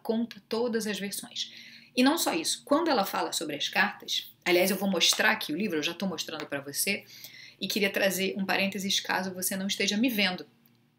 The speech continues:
porque eu coloco esse conteúdo também em plataformas de áudio. Então, se você quiser depois consultar, ah, as imagens que eu vou mostrar aqui, é só ir no canal do YouTube, no canal do Instagram, onde eu compartilho, ah, o vídeo pra que você possa ver o que tem aqui, mas, claro,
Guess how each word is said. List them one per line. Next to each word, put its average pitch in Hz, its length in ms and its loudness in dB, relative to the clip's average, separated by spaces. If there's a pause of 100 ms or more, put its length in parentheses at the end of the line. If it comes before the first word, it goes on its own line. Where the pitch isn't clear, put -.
(220)
porque - 200 -4
eu 165 60 0
coloco 160 300 -2
esse 165 120 -2
conteúdo 170 380 -4
também 156 260 -8
em - 20 -16
plataformas 156 580 -8
de 220 100 2
áudio. - 300 -6
Então, 202 240 -4 (300)
se - 100 -6
você 233 220 6
quiser 233 220 0
depois 175 520 0 (180)
consultar, 190 720 -2 (280)
ah, 165 260 -6
as 190 160 0
imagens 214 380 6
que - 100 -4
eu 160 60 -4
vou 165 100 -8
mostrar 165 340 -2
aqui, 214 380 -4
é 226 100 -2
só 226 200 0
ir 202 80 -2
no 185 80 -6
canal 147 280 -10
do 143 100 -12
YouTube, 226 440 -2
no 185 100 -4
canal 160 280 -12
do - 80 -12
Instagram, 170 460 -4
onde 185 180 -4
eu 185 60 -6
compartilho, 208 920 -2
ah, 170 280 -4
o 240 80 2
vídeo 202 420 -2 (340)
pra 208 140 2
que 208 100 -6
você 208 200 -2
possa 190 320 -2
ver 165 260 -4
o 196 80 -8
que - 140 -10
tem 180 160 -4
aqui, 285 220 -4
mas, 277 280 -2
claro, 202 420 0